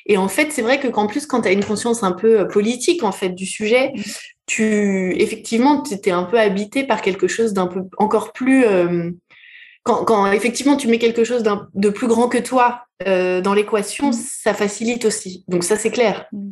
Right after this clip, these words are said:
Speaker 1: Mais d'ailleurs,
Speaker 2: Je
Speaker 1: tu
Speaker 2: le
Speaker 1: vois,
Speaker 2: fais pas
Speaker 1: euh,
Speaker 2: pour moi, je le fais pour, euh, je le fais pour, euh, tout le monde, et ça m'aide à, à avoir le courage de dépasser ce risque de transgression.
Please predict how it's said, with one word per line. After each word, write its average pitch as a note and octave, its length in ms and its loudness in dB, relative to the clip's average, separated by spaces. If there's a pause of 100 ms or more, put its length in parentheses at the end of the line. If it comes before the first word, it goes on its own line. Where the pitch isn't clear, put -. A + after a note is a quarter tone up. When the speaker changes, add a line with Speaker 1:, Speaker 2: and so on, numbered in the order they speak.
Speaker 1:
Mais G#3 100 2
d'ailleurs, A#3+ 300 2
Speaker 2:
Je G#3 60 0
Speaker 1:
tu G#3 100 -4
Speaker 2:
le A#3 40 2
Speaker 1:
vois, C4+ 100 4
Speaker 2:
fais C#4 80 2
pas A3 120 0
Speaker 1:
euh, G#3+ 60 -2
Speaker 2:
pour G#3 80 -6
moi, A#3 340 -2 (240)
je G3+ 160 -8
le G3+ 140 0
fais A3+ 160 -2
pour, A3 280 -2
euh, F#3+ 220 4
je G3 140 -6
le G#3 80 2
fais G#3+ 160 -2
pour, G3+ 340 -4
euh, F3 480 4 (100)
tout B3 140 2
le A3+ 60 6
monde, B3 340 4 (160)
et G#3 280 4
ça G#3 200 -2
m'aide A3 440 2
à, F#3+ 360 -2 (440)
à G3+ 100 4
avoir G#3 180 4
le A3 140 2
courage A#3 640 0 (100)
de G3+ 160 0
dépasser G#3+ 460 0
ce A#3 100 -6
risque G#3+ 300 -2
de F#3 120 -6
transgression. F#3 760 -8